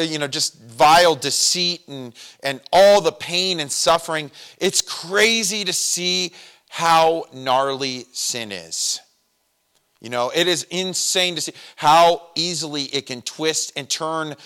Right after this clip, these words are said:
uh, uh, what you would think of someone you know into an absolute monster, including yourself. Sin was just so, but what was God's response to that?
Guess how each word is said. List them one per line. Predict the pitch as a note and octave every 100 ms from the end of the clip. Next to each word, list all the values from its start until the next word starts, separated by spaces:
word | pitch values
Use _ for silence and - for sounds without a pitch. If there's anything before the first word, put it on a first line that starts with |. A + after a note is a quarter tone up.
| - _ -
uh, | C#3+ C3+ A#2+ -
uh, | C3+ B2+ - _ -
what | D3 D#3+
you |
would | D#3
think | - D#3+
of | B2+
someone | F3 E3 D3
you | D#3
know | C3+ B2 B2 C#3+ D#3
into | C#3+ D3 -
an | A#2+ A#2 -
absolute | C3+ D3 - E3+ D3 C3 C3 -
monster, | A2+ A#2 B2+ B2 - G2+ E2 - - _
including | A2+ G2+ D3+ C#3 A#2+
yourself. | G#2 F#2 - G#2+ - - - - _ _ _ _ _ _ _ _ _ _
Sin | - - G3 F#3+
was | D3
just | D3+ -
so, | - - G3+ - - _
but | C3+ F#3 F#3+
what | C4
was | D#4
God's | E3+ G#3 G#3+
response | F#3 - F#3+ G#3 -
to |
that? | D#3+ B2